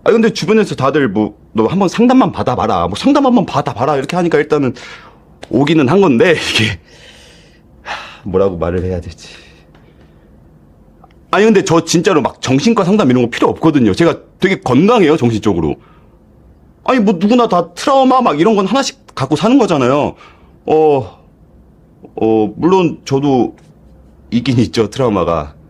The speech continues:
근데 뭐, 남들에 비해서 막 트라우마? 하, 그런 축에도 못 키는 막 그런 건. 아, 그,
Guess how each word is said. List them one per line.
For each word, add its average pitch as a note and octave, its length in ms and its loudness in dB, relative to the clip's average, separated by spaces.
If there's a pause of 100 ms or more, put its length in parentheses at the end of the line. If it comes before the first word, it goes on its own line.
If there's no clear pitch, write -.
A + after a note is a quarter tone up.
(460)
근데 C#4+ 120 0
뭐, G#3 120 2
남들에 A3+ 460 2
비해서 F#3 280 0
막 - 200 -6
트라우마? C#4 640 2 (420)
하, - 420 -12
그런 B2 240 -2
축에도 - 280 -4
못 C#3 120 0
키는 B2+ 200 -2
막 F#2 140 -6
그런 A2+ 240 -4
건. E2 140 -6 (2750)
아, G#2+ 360 0 (1600)
그, F#2+ 440 -4